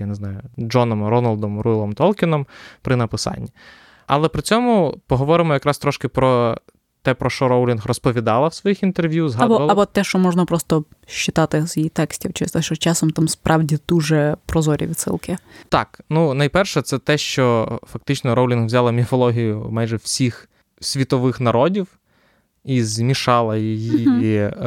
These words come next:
Speaker 1: в один котел. Сама Роулінг говорила, що вона казала, що, в принципі, вона в першу чергу це зробила з британською міфологією, але в чергове нагадувала про те, що британська міфологія — це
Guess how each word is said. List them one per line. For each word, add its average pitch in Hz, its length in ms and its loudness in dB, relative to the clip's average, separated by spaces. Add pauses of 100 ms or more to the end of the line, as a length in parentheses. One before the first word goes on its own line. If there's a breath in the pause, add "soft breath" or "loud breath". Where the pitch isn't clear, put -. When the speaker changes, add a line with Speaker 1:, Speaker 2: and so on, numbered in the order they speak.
(440)
Speaker 1:
в 123 140 -4
один 127 280 2
котел. 170 420 2
Сама 139 320 2
Роулінг 123 300 0
говорила, 120 440 2
що 113 300 -2 (340 loud breath)
вона 117 360 0 (140)
казала, 117 320 0
що, - 160 -8
в - 40 -8
принципі, 117 460 -6
вона 110 360 -2
в 104 60 -8
першу - 340 -2
чергу 110 420 -2
це - 240 -2
зробила 117 340 2
з 107 60 -2
британською 190 500 2
міфологією, 147 800 4 (340 loud breath)
але 123 180 4
в 113 60 -2
чергове 120 380 2
нагадувала 113 540 2
про 104 140 -4
те, 113 120 -2
що 110 240 -2 (320 loud breath)
британська 120 400 0
міфологія — 110 540 0
це - 340 -2